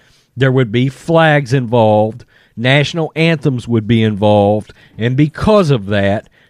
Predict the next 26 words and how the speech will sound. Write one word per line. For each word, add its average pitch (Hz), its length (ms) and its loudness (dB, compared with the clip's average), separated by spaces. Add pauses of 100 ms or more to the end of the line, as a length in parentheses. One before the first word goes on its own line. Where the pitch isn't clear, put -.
(100)
people 160 360 0
with 147 260 0
anti-American 156 1040 0
sentiment 120 520 -4
was 123 180 -2
going 143 360 0
to 196 100 -2
get 202 180 2
offended. 139 600 -2 (720)
I 139 100 2
was 170 240 0
waiting 175 460 2
on 110 200 0
it 110 200 -6 (600)
over 156 240 2
the 151 140 0
nine 139 280 -2
eleven 156 420 0
tributes, 123 560 -2
and 117 140 -6
here 151 180 2
we 208 140 2
have 196 200 0
a 196 100 0
high 170 240 0
school 117 520 -2